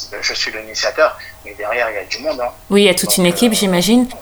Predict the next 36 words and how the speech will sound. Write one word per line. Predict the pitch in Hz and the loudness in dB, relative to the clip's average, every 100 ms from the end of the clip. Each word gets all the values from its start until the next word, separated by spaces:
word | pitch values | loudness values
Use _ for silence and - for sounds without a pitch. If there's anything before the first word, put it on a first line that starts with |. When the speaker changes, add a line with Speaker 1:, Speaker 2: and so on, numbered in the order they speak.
| - | -12
Speaker 1:
je, | - - 127 | -4 0 2
il | 123 | 2
y | |
a | 123 | 2
des | - | 2
gens | 139 | 0
qui | 131 | -2
me | 120 | -4
donnent | 127 120 | -6 -2
un | 117 | -2
coup | 113 | -2
de | 113 | -6
main | 117 123 127 117 | 0 2 2 0
autour | 113 107 104 | -6 -10 -10
de | |
moi, | 101 110 139 - - - - - | -6 2 4 2 -4 -12 -16 -10
euh, | 107 | -8
qui | 107 110 | -8 -10
me | |
donnent | 107 107 | -10 -10
des | - | -10
vêtements, | 107 - 117 127 135 135 135 120 | -8 -4 2 4 6 4 4 2
euh, | 107 104 101 - - - | -2 -4 -8 -12 -20 -10
euh, | 110 107 101 101 98 98 98 98 - - - - | -6 -4 -6 -6 -8 -8 -10 -14 -20 -20 -18 -10
et | 110 | -6
qui | - - | -4 0
m'aident | 135 | -2
aussi | 120 - 139 | 0 0 0
dans | 117 | 0
la | 107 101 | 0 0
nourriture | 101 113 - 214 127 | -4 -4 0 2 2
aussi, | - 101 | 0 -2
hein, | 98 95 | -6 -6
parce | - | -4
que | - | -2
c'est, | 104 98 95 | -4 -4 -8